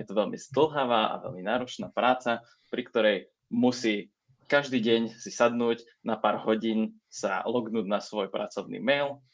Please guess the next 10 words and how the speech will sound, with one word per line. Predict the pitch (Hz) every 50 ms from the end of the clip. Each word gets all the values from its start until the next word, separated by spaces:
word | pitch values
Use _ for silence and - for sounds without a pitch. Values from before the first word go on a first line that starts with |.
| _ _ _
odoslať | 131 123 117 110 - - - 95 92 95
maily, | 110 123 131 131 127 120 117 -
odpísať | - 107 - - - 101 - - 95 95
na | 98 92
tie, | - - 101 -
ktoré | - 101 101 95
mu | 92 90 - -
prišli | 135 135 131 - - 127 123 123 - - - _ -
a | - 104
hľadať | 110 123 127 113 113 104